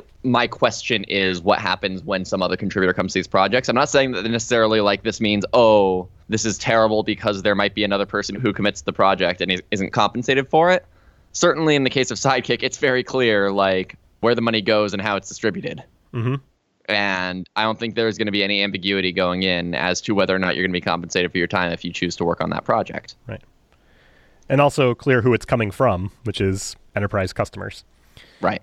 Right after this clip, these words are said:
Speaker 2: Which, you know, you feel less bad about. <laughs>
Speaker 1: Right. I am kind of fond of the idea of a license that says that if your company uses this open source software for a product that brings in net revenue of over a million dollars a year, you have to pay for it.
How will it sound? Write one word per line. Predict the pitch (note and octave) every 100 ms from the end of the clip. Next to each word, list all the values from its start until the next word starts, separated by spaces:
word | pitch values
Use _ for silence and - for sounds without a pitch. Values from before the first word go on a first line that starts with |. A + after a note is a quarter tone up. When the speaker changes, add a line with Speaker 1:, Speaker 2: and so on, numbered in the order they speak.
| _
Speaker 2:
Which, | G2+ - -
you |
know, | G2
you | F#2
feel | - F2
less | F2+ F2
bad | - F#2
about. | - G2 - - -
<laughs> | -
Speaker 1:
Right. | C3 B2+ G#3+ G#3+ - - - - _ - - _ - - _ - - - - - - - - - - - - -
I | C3+
am | D#3+ G#3+
kind | A3+ G#3
of |
fond | - C#3 C#3
of |
the | B2+ B2
idea | A2+ A#2+
of | A2+
a |
license | G#2 G#2+ G#2+ G2 F#2+
that | G2+ -
says | G#2+ G2+ F#2
that | G2+
if |
your | A2
company | - G#2+ G2+ G#2+
uses | G2 F#2+ G2 F#2
this | F#2+ F#2
open | - F#2+ F#2+
source | F#2+ F#2
software | F#2 F2+ - F#2 F2+
for | E2+ - F#2 F2+
a | -
product | - F#2 E2 F#2
that | F#2 -
brings | F#2 F#2 E2+
in | F2+ F2+
net | F2+ -
revenue | F2+ E2+ F2+ F2
of | E2+
over | E2 F2 F2+
a |
million | F2 F2+ F2+
dollars | E2+ F#2 F2+
a | -
year, | E2+ F2
you | F2
have | F2+ -
to | -
pay | - -
for | -
it. | -